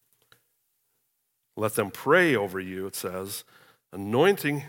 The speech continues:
let them pray over him, the, the sick person, anointing him with oil in the name of the Lord. Pray over him. You can see the, the picture in James' mind. This person's probably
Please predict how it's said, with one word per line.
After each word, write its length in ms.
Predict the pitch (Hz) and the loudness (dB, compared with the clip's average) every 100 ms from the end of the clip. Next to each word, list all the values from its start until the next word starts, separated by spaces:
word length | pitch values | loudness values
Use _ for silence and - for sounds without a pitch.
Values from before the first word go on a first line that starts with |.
| - - _ _ _ _ _ _ _ _ _ - - | -16 -20 _ _ _ _ _ _ _ _ _ -20 -10
let 160 | 104 113 _ | -8 -8 _
them 220 | 110 101 | -4 -4
pray 240 | 92 117 110 | -4 -2 0
over 200 | 104 95 | -2 -4
him, 460 | 135 120 92 101 113 _ | 0 0 0 -8 -10 _
the, 80 | - - _ | -20 -20 _
the 80 | 95 | -10
sick 240 | - - | -10 -8
person, 360 | 90 85 101 107 - _ - | -10 -10 -10 -12 -16 _ -10
anointing 440 | 98 151 196 143 | 0 2 4 0
him 180 | 113 107 | 0 -2
with 200 | 104 - - | -2 -6 -6
oil 380 | 98 92 104 - _ _ _ - | -6 -6 -10 -14 _ _ _ -4
in 160 | 120 | 0
the 100 | 127 | 2
name 380 | 127 123 120 117 | 4 4 2 0
of 140 | 120 101 | -4 -4
the 100 | 113 | -4
Lord. 420 | 127 117 87 80 - _ _ _ _ _ _ _ _ _ _ _ _ _ - | -2 -4 -8 -18 -20 _ _ _ _ _ _ _ _ _ _ _ _ _ -20
Pray 320 | - 139 165 131 | -2 2 4 4
over 260 | 101 92 | 0 -6
him. 200 | 85 87 82 82 - | -10 -12 -14 -20 -18
You 140 | 101 | -14
can 160 | 92 92 | -10 -6
see 180 | - 131 | -2 -2
the, 180 | 107 - - - | -2 -8 -16 -16
the 80 | - | -4
picture 340 | 160 - 120 | -2 0 -2
in 120 | 98 | -2
James' 340 | 92 117 107 98 | -2 -2 -2 0
mind. 260 | 120 120 | 0 2
This 80 | 101 | -2
person's 300 | - 110 104 | -6 -8 -8
probably 300 | - 110 107 | -4 -2 -2